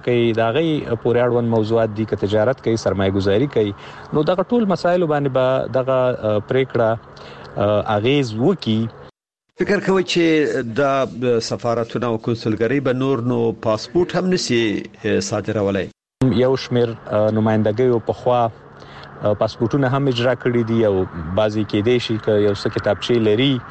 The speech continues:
Speaker 1: هغه کېدای شي اوس هم د اړتیا په صورت کې هغه اجرا کړي. نو د دې په اړه به مو کتل شي، ځکه په دغه اعلامیه کې چې د بهرنیو چارو وزارت د طالبانو، اه، خپره کړې ده، په هغې کې د ټولو مسایلو په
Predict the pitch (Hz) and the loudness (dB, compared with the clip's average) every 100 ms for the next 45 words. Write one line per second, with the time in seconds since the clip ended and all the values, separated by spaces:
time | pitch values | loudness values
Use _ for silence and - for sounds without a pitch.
0 | - - - 107 110 - 110 113 - 123 | -18 -16 -6 -2 0 0 0 0 2 0
1 | - 143 180 156 139 - 139 - - 127 | 0 -2 0 0 0 0 -2 -2 -2 0
2 | 123 - 110 120 113 110 143 156 - 110 | 0 0 0 2 0 0 0 0 -2 -4
3 | 107 - - - - - - 135 147 156 | -4 -10 -12 -12 -10 -10 -2 2 2 2
4 | 165 220 196 190 175 180 170 160 151 - | 0 0 2 2 0 -2 -2 -2 -2 -2
5 | 139 143 147 139 139 139 135 131 131 131 | -4 -2 -2 0 0 2 2 2 0 0
6 | 147 - 139 127 131 123 117 123 120 131 | -2 -2 -2 0 2 2 2 0 0 0
7 | 131 123 120 120 131 127 123 120 113 107 | 0 0 2 2 0 0 0 2 0 0
8 | 113 113 123 123 113 107 - - - 110 | 0 0 0 0 0 0 -4 -14 -2 0
9 | 110 104 - 113 113 151 147 135 120 123 | 2 0 -2 -2 0 0 0 0 0 0
10 | 120 120 113 110 110 139 117 110 131 127 | 0 -2 0 -4 0 0 2 0 0 0
11 | 117 | 0